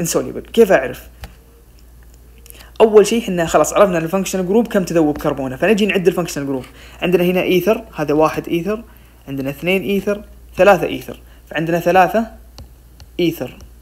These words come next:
ثلاثة إيثر، وحنا نعرف إن ال-، معليش، حنا نعرف إن ال-،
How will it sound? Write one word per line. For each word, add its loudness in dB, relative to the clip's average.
ثلاثة 6
إيثر، 0
وحنا -2
نعرف 0
إن -2
ال-، -2
معليش، -6
حنا -6
نعرف -2
إن -6
ال-، -8